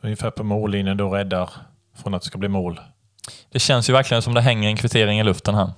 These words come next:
Speaker 2: när Hammarby har ett noll och Mjällby trycker på anfall efter anfall.
Speaker 1: Och, och då, Mjällby lyfter ju laget högt här för en kvittering, och då är ju alltid risken klart för att, eh, motståndarlaget ska få en chans att kontra.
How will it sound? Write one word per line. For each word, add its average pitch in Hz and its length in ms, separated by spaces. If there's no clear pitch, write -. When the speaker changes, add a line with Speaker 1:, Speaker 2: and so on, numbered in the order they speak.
Speaker 2:
när 107 100
Hammarby 101 340
har 101 220
ett - 180
noll 95 200
och 95 220
Mjällby 104 300
trycker - 440
på 117 300
anfall 117 320
efter 107 200
anfall. 110 300
Speaker 1:
Och, 165 220
och 175 200
då, 175 300
Mjällby 175 380
lyfter 170 360
ju 160 180
laget 147 720
högt 156 320
här 147 140
för 147 100
en 135 80
kvittering, 151 600
och 147 80
då 147 160
är 147 40
ju 143 140
alltid 143 280
risken 135 320
klart 131 240
för 127 180
att, - 320
eh, 123 340
motståndarlaget 113 760
ska 113 160
få 123 120
en 110 80
chans 120 300
att - 80
kontra. 113 520